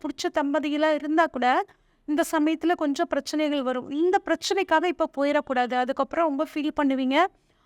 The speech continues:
அதனால கோர்ட் கேஸ் அப்படின்னு இந்த மூணு மாத காலத்துக்கே நீங்க போகாம இருக்கிறது ரொம்பவே நல்லதுங்க.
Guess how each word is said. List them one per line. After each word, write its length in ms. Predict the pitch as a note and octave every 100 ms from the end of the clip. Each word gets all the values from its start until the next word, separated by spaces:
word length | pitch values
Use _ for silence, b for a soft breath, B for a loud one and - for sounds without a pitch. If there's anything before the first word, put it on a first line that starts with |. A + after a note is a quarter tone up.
| _
அதனால 280 | C#4 D#4 F#4
கோர்ட் 400 | F#4 E4 E4 D4
கேஸ் 420 | - E4 E4 - -
அப்படின்னு 400 | - C#4+ D4 F4
இந்த 240 | F4+ D4+
மூணு 420 | C4+ D#4+ F#4+ G4
மாத 300 | F#4 D#4 D4
காலத்துக்கே 520 | C#4 C4+ C#4 C#4 D#4+
நீங்க 260 | E4 C#4+ C#4+
போகாம 500 | C#4+ C#4 C#4+ D#4 D4
இருக்கிறது 360 | C4 - B3+ D4+
ரொம்பவே 400 | C#4 B3+ C#4 D4+
நல்லதுங்க. 540 | C#4 B3+ B3 C4